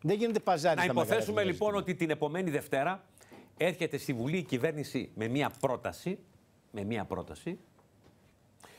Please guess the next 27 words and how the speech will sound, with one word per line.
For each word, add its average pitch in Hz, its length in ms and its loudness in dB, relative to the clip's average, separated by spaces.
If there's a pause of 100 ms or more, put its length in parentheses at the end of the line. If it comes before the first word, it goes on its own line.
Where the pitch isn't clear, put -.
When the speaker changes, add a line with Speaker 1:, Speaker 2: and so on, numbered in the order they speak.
(260)
Speaker 2:
με 127 100 2
την 127 160 -4
οποία 123 180 -2
καταρχήν 135 520 -4 (680)
έχει 139 300 -2
προκύψει 95 600 -6 (280)
μία 104 260 -2
προσυμφωνία, 120 800 -4
δηλαδή 85 440 -4 (240)
την 107 140 -4
αποδέχεται 101 500 -2
και 95 100 -6
η - 20 -4
πλευρά 85 320 -4
των 85 120 -12
Σκοπίων. 107 480 -6 (960)
Ε, 107 460 -2 (380)
η 120 100 -6
πρόταση 143 460 -2
αυτή 110 480 -4 (600)
αποτελεί 107 440 -2
κατάληξη 131 600 -2
των 107 160 -2
διαπραγματεύσεων 104 840 -4
υπό - 240 -6
την 107 160 -4
αιγίδα 104 420 -2